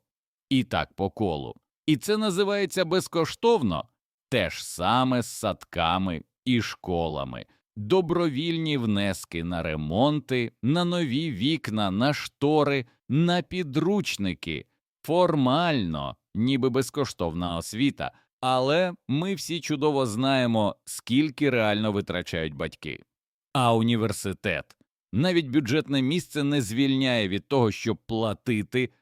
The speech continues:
за довідки, за якісь матеріали, чи за те, щоб просто вирішити потрібне питання. І коли чиновники розмахують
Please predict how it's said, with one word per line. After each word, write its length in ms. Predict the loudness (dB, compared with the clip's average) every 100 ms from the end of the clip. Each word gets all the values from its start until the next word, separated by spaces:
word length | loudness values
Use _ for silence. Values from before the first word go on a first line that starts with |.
| _ _
за 240 | -8 0 0
довідки, 600 | 2 4 4 2 -6 -6
за 140 | -4
якісь 360 | -4 -4 -6 -4
матеріали, 720 | -4 -2 -2 2 4 2 -4 -12 _ _
чи 160 | -6 -2
за 160 | 0
те, 220 | 0 0 0
щоб 280 | 0 -2
просто 480 | -2 0 2 2 0
вирішити 480 | 0 0 -2 -4 -4
потрібне 440 | -4 -2 -2 -2
питання. 540 | -2 -2 -2 -2 -6 -14 _ _ _ _
І 120 | 2
коли 380 | 4 4 4 4
чиновники 640 | 2 -2 0 0 -2 0 0
розмахують 720 | 2 2 0 2 2 0